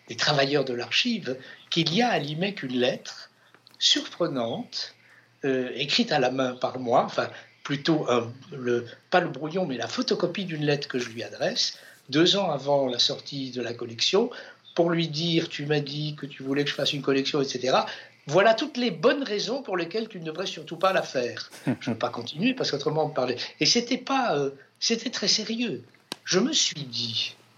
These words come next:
Speaker 1: Je ne veux pas rentrer. » Et là, quand même, je dois répondre à ce que vous avez dit. C'est sûr,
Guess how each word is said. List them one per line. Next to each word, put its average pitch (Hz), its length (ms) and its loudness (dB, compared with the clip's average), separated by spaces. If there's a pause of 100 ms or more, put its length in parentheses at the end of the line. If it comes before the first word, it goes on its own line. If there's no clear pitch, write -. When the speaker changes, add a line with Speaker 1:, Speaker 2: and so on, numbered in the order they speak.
(580)
Speaker 1:
Je 147 160 0
ne 147 180 0
veux 156 300 0
pas 165 160 4
rentrer. » 147 600 -2 (280)
Et 156 80 2
là, 208 120 2
quand 175 160 0
même, 185 180 0
je 143 100 -4
dois 135 180 0
répondre 107 560 -10 (340)
à 139 80 -2
ce - 80 2
que 143 60 -2
vous 127 200 -2
avez 120 180 -4
dit. 110 160 -10
C'est - 160 2
sûr, 147 480 0